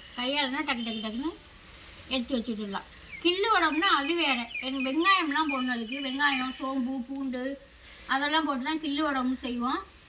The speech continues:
இது வந்து நம்ம கூழு காய்ச்சி மா-, நம்ம அரைச்சி வச்சிருக்க மாவு எடுத்து கூழு காய்ச்சி தான் கே-, இது, ம்,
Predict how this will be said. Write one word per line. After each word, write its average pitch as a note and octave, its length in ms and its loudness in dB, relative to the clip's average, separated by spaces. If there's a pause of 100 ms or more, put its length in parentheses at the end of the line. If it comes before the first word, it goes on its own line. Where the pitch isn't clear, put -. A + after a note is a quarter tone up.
(280)
இது C4+ 160 2
வந்து C#4+ 200 2
நம்ம C#4+ 140 2 (300)
கூழு D4+ 220 -4
காய்ச்சி C4 280 -2 (600)
மா-, C4+ 200 2
நம்ம C4 120 2 (200)
அரைச்சி B3+ 220 -2
வச்சிருக்க D#4 300 0
மாவு C4+ 220 2
எடுத்து B3+ 240 -4
கூழு C4+ 180 0
காய்ச்சி B3+ 280 -4
தான் G#4+ 120 -2 (840)
கே-, D4 280 2
இது, C#4+ 140 0 (340)
ம், G3+ 340 -6